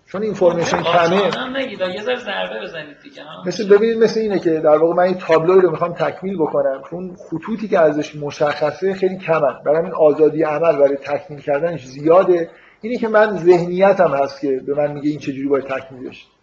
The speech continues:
Speaker 1: خداوند توش، تو این نقشه باید ظاهر بشه، روح القدس باید باشه یا نه. یه چیز سکولاره. یعنی یه جوری عقاید من، به من میگه که چجوری نگاه کنم به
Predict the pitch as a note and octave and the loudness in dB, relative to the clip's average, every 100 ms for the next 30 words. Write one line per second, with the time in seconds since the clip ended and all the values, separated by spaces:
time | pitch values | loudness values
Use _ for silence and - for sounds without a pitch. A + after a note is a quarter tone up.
0 | _ _ _ _ _ _ _ _ - D3 | _ _ _ _ _ _ _ _ -2 6
1 | D#3 D#3 E3+ D#3 F3+ - - _ - E3 | 6 6 2 -2 -10 -12 -20 _ -12 -6
2 | D#3+ D3 - E3 E3+ D#3 D3+ D3 D3 C#3+ | -2 -4 -4 -4 -2 0 0 4 4 6
3 | D#3+ E3+ E3 D#3+ D3+ - - _ _ C3+ | 4 2 -2 -2 -4 -8 -20 _ _ -2
4 | C3+ C3 C3+ C#3 D3 C#3 D3 D#3 D#3 D3+ | 0 2 2 2 2 4 4 4 2 -2
5 | C#3+ C#3 C3+ B2+ - _ _ _ _ C3+ | 0 0 0 -6 -10 _ _ _ _ -12
6 | D3 C#3 C#3+ B2+ B2+ B2+ C#3+ F3+ A3+ F#3+ | -10 -8 -6 -4 -6 -6 -10 -14 -14 -10
7 | G3+ A#3 C#4 F#3+ F#3+ F#3 G3+ G#3+ F3+ D3+ | -8 -2 0 6 8 8 8 6 2 2
8 | - - - D#3+ D3 D3+ D3 C#3+ C#3+ D3+ | -4 -18 -16 -6 -2 -2 -2 -6 -6 -4
9 | C#3 D3+ C#3 D3+ C#3+ C#3 D3 C3+ C#3 C3 | -6 -6 -6 -6 -4 2 2 2 -4 -4
10 | C3 B2+ B2+ | -6 -4 -6